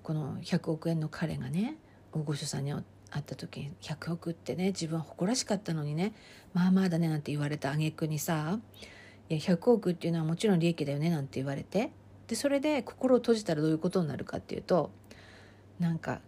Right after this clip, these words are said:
カチンときて、自分の正当性とかをこう証明しようとしたと思うんですよね。なんか、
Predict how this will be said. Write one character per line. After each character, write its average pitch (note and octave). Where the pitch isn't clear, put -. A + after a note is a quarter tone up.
カ -
チ B3+
ン B3
と -
き -
て、 D#3
自 F#3
分 B3
の C4+
正 A3+
当 A3+
性 G#3+
と F3
か D#3
を F#3
こ -
う D3+
証 G3+
明 G#3
し G#3
よ G3+
う F#3
と -
し -
た -
と -
思 D3+
う E3
ん -
で E3
す -
よ -
ね。 B3+
な F3+
ん -
か、 -